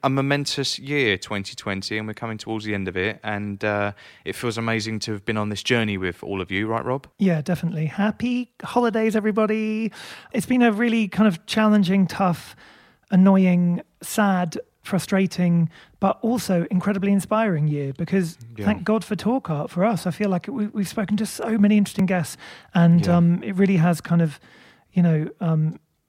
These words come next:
Speaker 2: br-, brought kind of joy into our lives. And hopefully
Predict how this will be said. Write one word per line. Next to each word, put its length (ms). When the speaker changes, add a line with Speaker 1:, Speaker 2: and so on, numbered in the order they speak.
Speaker 2:
br-, 220
brought 440
kind 140
of 120
joy 320
into 260
our 100
lives. 440
And 100
hopefully 380